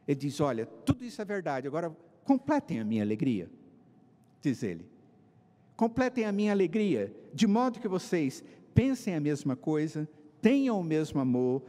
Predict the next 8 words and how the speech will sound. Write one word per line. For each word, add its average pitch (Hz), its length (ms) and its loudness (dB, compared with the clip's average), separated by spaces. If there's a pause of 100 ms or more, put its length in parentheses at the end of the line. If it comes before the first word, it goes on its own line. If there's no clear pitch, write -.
(160)
sejam 233 560 2
unidos 196 480 0
de 143 100 0
alma, 127 420 0 (360)
tendo 277 300 4
o 226 40 2
mesmo 214 400 2
sentimento." 202 720 -6